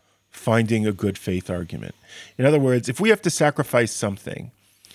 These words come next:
should it be the stability of the lives of half a million West Bank, r-, mostly right-wing voters,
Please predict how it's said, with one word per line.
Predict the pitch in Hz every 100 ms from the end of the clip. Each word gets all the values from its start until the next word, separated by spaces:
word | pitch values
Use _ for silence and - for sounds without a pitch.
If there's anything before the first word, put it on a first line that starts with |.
| - _
should | - 147
it | 156
be | 170
the | 165
stability | 147 - 123 131 147 147 143
of | 117
the | 120
lives | 117 117 117 120 123 123 - - _ _
of | - 104 107 - -
half | 127 120 127
a |
million | 117 117 113 110 107 107 - _ _
West | 107 113 -
Bank, | 113 110 101 - _ _ _ _ _ _ _ _ _ _ _ _ -
r-, | 117 -
mostly | 127 147 156 139 123 -
right-wing | 117 123 117 110
voters, | 104 110 135 170 -